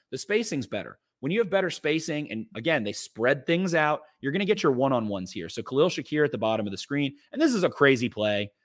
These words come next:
Like, this isn't something you can just be like, "Oh, let's go do this." But, I mean, Allen could have ran there, and if that's Lamar Jackson, he is burning whoever that is to the corner. So spread things out, get your one-on-ones, see who they double,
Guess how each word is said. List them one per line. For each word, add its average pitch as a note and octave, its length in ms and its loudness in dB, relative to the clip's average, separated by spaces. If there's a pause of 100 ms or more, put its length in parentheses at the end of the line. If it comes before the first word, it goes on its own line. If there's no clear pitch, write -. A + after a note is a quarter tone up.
Like, B2 80 -2
this D3+ 120 4
isn't C#3+ 160 -2
something A#2 300 0
you G#2+ 80 0
can G#2 80 -6
just G2 60 -6
be G#2+ 100 0
like, D3+ 100 8
"Oh, A#2+ 80 8
let's B2+ 140 2
go A#2+ 160 4
do G2+ 160 -2
this." G#2 300 0 (320)
But, F#3 100 2
I G#3 40 4
mean, G#3 220 2 (220)
Allen B4 240 2
could F3+ 100 6
have B2+ 80 6
ran C#3+ 260 4
there, A2+ 300 -2
and D3 80 -2
if E3+ 60 2
that's - 180 2
Lamar D#3 260 6
Jackson, B2+ 400 2
he A3+ 140 0
is G2 160 0
burning A#2+ 640 2
whoever A#2 260 0
that G#2+ 140 2
is G#2 140 -2
to A#2 80 -8
the F#2 80 -6
corner. A2 420 -4 (320)
So D3 380 4
spread G#3 380 2
things A3 240 0
out, F3 300 4
get G3+ 160 0
your A#3 80 6
one-on-ones, D3 680 2
see - 260 -4
who G#3+ 100 0
they F3 160 0
double, B2+ 420 0